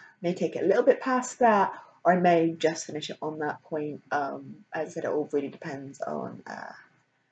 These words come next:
on how long, how long each of the, the other scenes that I need to sort of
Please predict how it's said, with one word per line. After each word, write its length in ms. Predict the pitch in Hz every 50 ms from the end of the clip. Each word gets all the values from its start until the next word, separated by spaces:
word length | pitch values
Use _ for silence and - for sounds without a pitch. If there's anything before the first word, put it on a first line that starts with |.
| _ _ _ _ _ _ _ _ _ _ _ _ _ _ _ _
on 80 | - 185
how 400 | 185 - - 180 170 170 170 170
long, 400 | 170 160 156 156 156 151 156 156 165 _ _
how 200 | - - 175 170
long 260 | 170 170 170 165 -
each 240 | 156 156 151 - -
of 80 | 156 147
the, 520 | 156 147 151 147 147 147 143 143 147 - _ _ _ _
the 100 | 175 165
other 120 | 151 156
scenes 340 | 156 - - 156 156 151 151
that 160 | 127 95 -
I 40 | 135
need 200 | 139 143 143 143
to 100 | - -
sort 220 | - - - -
of 260 | - 135 127 113 -